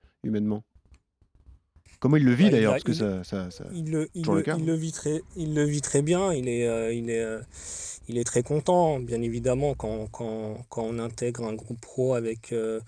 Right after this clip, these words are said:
Speaker 2: avec des très grands joueurs, c'est toujours, euh, c'est toujours, euh, des, des, des bonnes choses. Il est assez observateur. Il est assez observateur, donc il observe un peu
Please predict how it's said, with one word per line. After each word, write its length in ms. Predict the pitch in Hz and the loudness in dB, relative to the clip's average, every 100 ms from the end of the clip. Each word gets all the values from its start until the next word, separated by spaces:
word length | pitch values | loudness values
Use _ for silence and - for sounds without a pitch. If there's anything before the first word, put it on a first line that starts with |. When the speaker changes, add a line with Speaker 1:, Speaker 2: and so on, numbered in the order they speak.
| - - _ - | -16 -20 _ -14
Speaker 2:
avec 320 | 117 113 117 | -8 -6 -4
des 120 | 117 | -4
très 220 | 117 - 127 | -4 -2 -2
grands 280 | 120 120 | 0 -2
joueurs, 380 | 123 127 131 127 | -2 -2 0 0
c'est 180 | - 117 | -2 -8
toujours, 400 | 107 - 120 110 | -12 -8 -4 -4
euh, 200 | 110 110 | -4 -6
c'est 240 | 117 - 113 | -8 -10 -10
toujours, 380 | 123 123 113 | -10 -6 -4
euh, 340 | 110 113 113 113 | -2 -4 -4 -6
des, 260 | 110 117 | -8 -10
des, 300 | 127 120 120 | -6 -4 -4
des 200 | 117 120 | -4 -2
bonnes 200 | 120 123 | 0 -2
choses. 340 | 123 - 170 151 - - - - | -2 2 2 0 -6 -12 -12 -8
Il 140 | 123 127 | 2 6
est 40 | |
assez 260 | 131 135 147 | 8 8 6
observateur. 920 | 143 - 131 131 127 - 185 170 - - - - _ _ - | 6 4 4 4 2 4 2 2 -2 -20 -20 -20 _ _ -14
Il 120 | 139 | -8
est 20 | |
assez 220 | 117 117 117 | -4 -2 -4
observateur, 640 | 117 127 120 120 127 135 | -2 0 0 0 0 0
donc 220 | 127 113 | 0 -4
il 100 | - | -4
observe 360 | 117 120 131 120 | -4 -2 -2 -2
un 100 | 113 | -4
peu 380 | 117 120 117 | -4 -4 -4